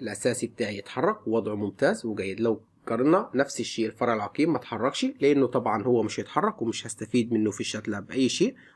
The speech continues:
ومن المفروض إنه أنا في البداية كنت أزيله زي ما اتكلمنا في نقطة اختيار العقلة، إنه أنا ما ينفعش أستخدم فرع عقيم.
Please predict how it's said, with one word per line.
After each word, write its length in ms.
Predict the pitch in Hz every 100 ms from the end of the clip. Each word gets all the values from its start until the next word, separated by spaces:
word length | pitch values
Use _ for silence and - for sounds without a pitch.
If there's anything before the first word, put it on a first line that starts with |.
| _
ومن 160 | 139 156
المفروض 380 | 147 - 147 120
إنه 240 | 110 107
أنا 140 | 123
في 100 | 107
البداية 400 | 104 107 104 120
كنت 300 | 110 117 113
أزيله 400 | 98 98 131 233 233
زي 200 | 135 151
ما 100 | 110
اتكلمنا 460 | - 104 107 110
في 220 | 95 104 101
نقطة 360 | 113 - -
اختيار 520 | - - 107 110 104 - _ -
العقلة، 460 | 101 117 - 269 - - _ -
إنه 180 | 123 123
أنا 120 | 120
ما 80 | 110
ينفعش 380 | - 113 -
أستخدم 460 | - 101 113 101 104
فرع 280 | - 107 95
عقيم. 240 | - -